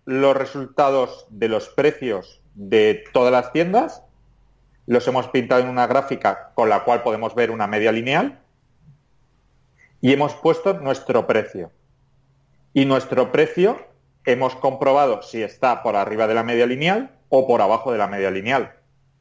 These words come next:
Si está por arriba de la media lineal, estamos vendiendo, de la media lineal, estamos vendiendo por arriba de la media, y si estamos por abajo,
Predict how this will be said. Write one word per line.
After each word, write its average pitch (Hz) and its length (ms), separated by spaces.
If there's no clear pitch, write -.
Si - 160
está 147 220
por 180 120
arriba 170 260
de 160 60
la 160 80
media 165 240
lineal, 160 360
estamos 120 400
vendiendo, 110 560
de 113 200
la 117 120
media 135 240
lineal, 131 480
estamos 113 420
vendiendo 123 460
por 113 140
arriba 107 320
de 110 80
la 117 80
media, 165 460
y 147 140
si 135 120
estamos 113 300
por 127 160
abajo, 139 640